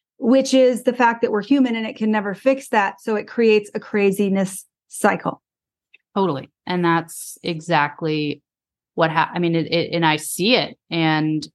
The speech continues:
Speaker 2: I, again, I'm, I'm not, I'm human and not perfect. And <laughs> the tools are, you know, sometimes more effective for me when I use them properly. And, you know, if it's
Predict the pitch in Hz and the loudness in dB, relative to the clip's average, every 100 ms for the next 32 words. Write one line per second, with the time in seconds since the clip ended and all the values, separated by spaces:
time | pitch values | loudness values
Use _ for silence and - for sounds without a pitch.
0 | - 160 156 151 151 151 147 - - 170 | -2 2 2 2 0 -2 -2 -6 -8 -6
1 | 160 160 151 156 165 _ - 233 90 156 | 0 0 2 -2 -6 _ -16 -14 -12 -6
2 | 165 165 170 170 160 156 156 143 190 160 | -2 0 2 2 2 0 -4 -2 0 0
3 | 156 165 151 147 147 - 151 156 151 160 | 0 0 0 -2 -4 -4 -6 -6 -8 -6
4 | 143 143 143 _ _ - - 403 - _ | -4 -4 -6 _ _ -10 -2 -2 -2 _
5 | _ - 220 208 202 240 226 226 208 - | _ -20 -4 -4 0 2 2 2 0 2
6 | 180 180 175 180 - _ _ _ _ _ | 4 4 4 0 -6 _ _ _ _ _
7 | _ _ _ _ - 185 151 147 190 208 | _ _ _ _ -6 -2 0 -2 -4 -8
8 | - 202 202 208 196 190 185 180 196 196 | -2 0 2 0 0 -2 -2 -2 -2 -2
9 | 202 202 196 185 196 196 180 175 165 170 | -4 -2 -4 0 -2 -2 0 0 0 0
10 | 220 247 233 240 247 269 262 269 247 175 | 0 0 2 2 2 2 2 2 2 0
11 | 170 165 170 165 160 180 180 165 165 190 | -2 -2 -2 -2 -4 -4 0 2 2 0
12 | 196 - _ _ _ 190 190 196 - - | -4 -10 _ _ _ -6 0 -2 -2 -14